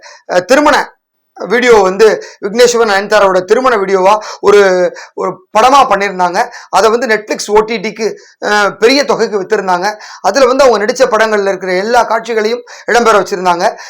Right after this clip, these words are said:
So, ஒண்டர் பார் நிறுவனம் சார்பில் தயாரிக்கப்பட்ட, அஹ், நானு ரவுடிதான் படத்துல வந்து, அஹ்,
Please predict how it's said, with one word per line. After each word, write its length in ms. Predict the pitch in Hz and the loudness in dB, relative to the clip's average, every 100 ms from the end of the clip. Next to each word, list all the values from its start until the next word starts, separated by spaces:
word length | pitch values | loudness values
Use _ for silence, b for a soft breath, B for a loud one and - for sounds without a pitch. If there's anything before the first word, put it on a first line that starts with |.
| B | B
So, 380 | - 202 190 180 170 160 B - | 0 4 4 4 2 -4 B 0
ஒண்டர் 260 | 196 277 294 | 2 4 4
பார் 180 | 254 202 | 4 2
நிறுவனம் 340 | 208 202 190 | 0 0 0
சார்பில் 280 | 190 208 214 | 0 0 2
தயாரிக்கப்பட்ட, 680 | 190 202 196 180 175 214 - B B - | 2 2 0 -4 -2 -2 -4 B B -4
அஹ், 360 | 196 196 185 175 | 0 2 2 2
நானு 300 | 190 269 262 | 2 4 4
ரவுடிதான் 460 | 214 196 196 180 - _ 185 | 2 0 -2 -2 -4 _ -2
படத்துல 300 | 190 190 180 | -2 -2 -2
வந்து, 380 | 175 208 180 B B - | 2 0 0 B B -4
அஹ், 340 | 196 190 185 | -2 -2 -4